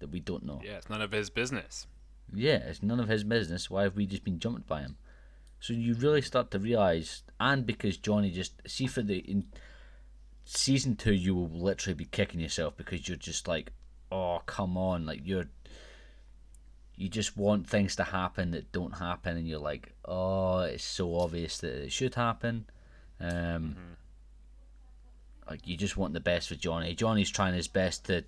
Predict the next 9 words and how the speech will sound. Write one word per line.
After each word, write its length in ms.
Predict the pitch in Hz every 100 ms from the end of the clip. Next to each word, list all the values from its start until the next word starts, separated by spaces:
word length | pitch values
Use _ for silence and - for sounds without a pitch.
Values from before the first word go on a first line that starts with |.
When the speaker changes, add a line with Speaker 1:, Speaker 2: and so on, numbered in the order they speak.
| -
Speaker 1:
do 140 | 101 98
the 120 | 90
right 300 | 82 90 -
thing. 360 | - 90 87 85 - - - - -
He's 160 | - -
trying 240 | - 92
to 80 | 76
change, 720 | - - 98 92 85 - - - -
um, 640 | 92 90 87 82 80 78